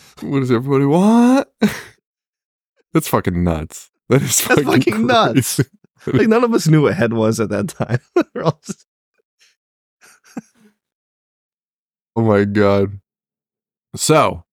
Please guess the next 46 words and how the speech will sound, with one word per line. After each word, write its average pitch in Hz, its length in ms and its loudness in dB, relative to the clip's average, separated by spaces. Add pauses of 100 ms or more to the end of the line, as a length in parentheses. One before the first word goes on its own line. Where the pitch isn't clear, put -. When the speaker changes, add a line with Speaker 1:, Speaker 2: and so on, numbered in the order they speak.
(140)
Speaker 1:
have 123 200 0
we 131 80 4
gotten 147 260 2
into, 147 240 0
no, 147 200 4
we 123 160 4
read 120 260 2
the 95 240 -2
title 95 320 -6
screen - 380 -12
of - 80 -10
the - 100 -8
movie, - 320 -6
so - 160 -4
Speaker 2:
Okay, 160 200 -2 (180)
good. 202 180 0
Speaker 1:
<laughs> - 1600 -12
Well, 247 100 2
listen, 165 300 0
we're 180 100 -2
gonna 269 240 0
breeze - 320 -10
through - 220 -14
it. 466 80 4
We 139 80 -2
gotta 156 240 2
fill 113 260 -4
up. - 300 -6
Speaker 2:
<laughs> - 340 -8
Speaker 1:
If 175 480 2
you 190 140 2
think 262 320 2
our, 202 340 2 (500)
listen, 131 600 0
some 240 240 0
of 226 140 2
these 190 180 0
things 156 300 2
I'm 127 160 2
bringing 117 240 2
up 107 160 -2
are 101 80 -2
kind 180 320 -2
of 143 100 0
on 131 160 2
purpose. 110 640 -2